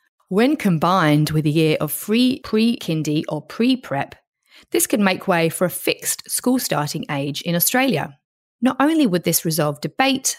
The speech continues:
uncertainty, or anxiety for parents making the right decision for their child, but also enable lower income earners to not make their decision based on daycare cost concerns.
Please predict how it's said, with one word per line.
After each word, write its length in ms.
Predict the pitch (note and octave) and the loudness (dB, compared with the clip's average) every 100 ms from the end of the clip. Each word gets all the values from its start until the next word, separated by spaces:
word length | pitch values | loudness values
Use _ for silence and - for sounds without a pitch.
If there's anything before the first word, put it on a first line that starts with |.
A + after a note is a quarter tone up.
| - | -4
uncertainty, 920 | E3+ D#3 - A3+ A3+ A#3 - A3 A3 - | -4 -2 0 0 2 0 2 2 2 -2
or 120 | D#3+ | -4
anxiety 640 | F3+ E3+ A3 B3+ C4 E3 | -2 -2 0 2 2 -2
for 100 | D3+ | -4
parents 560 | D#3 - G3 F3 - - | -6 -2 0 0 -2 -2
making 300 | F3+ F3+ E3+ | -2 -4 -6
the 80 | D#3 | -4
right 320 | E3 F#3+ G3+ | -2 -2 -2
decision 460 | D#3 - E3 D3+ | -4 -2 -2 -6
for 100 | C#3 | -8
their 220 | D#3 E3+ G3+ | -2 0 0
child, 440 | - C3+ D3+ D#3 - _ _ _ - _ | -2 -6 -8 -10 -18 _ _ _ -20 _
but 160 | - - | -6 0
also 420 | D4 C#4+ F#3+ E3 | 2 2 2 2
enable 520 | F3 F3+ E3+ E3 D#3+ - | 2 2 2 2 0 0
lower 300 | F3+ A3 C#4 | 0 2 2
income 320 | - E3+ E3 D#3+ | 0 -2 -4 -4
earners 400 | D#3+ D#3 D3+ D3+ - | -2 0 0 -2 -6
to 140 | - F#3 | -6 -2
not 480 | F3+ G#3+ A3+ - - | 0 2 0 -4 -6
make 240 | D#3 C#3+ E3 | -6 -6 -2
their 180 | G3 G#3 | 0 2
decision 540 | F3+ - C#3 D3 D3 | 0 -2 -6 -6 -6
based 380 | - D3 C#3 - - | -6 -6 -6 -8 -8
on 160 | F3 | -6
daycare 460 | E3+ F3+ F#3 F#3+ G3 | -2 -2 -2 -4 -4
cost 380 | - D3 - - | -6 -10 -10 -8
concerns. 760 | E3+ - F3+ D#3+ C3+ C#3+ - | -4 0 0 0 -2 -6 -8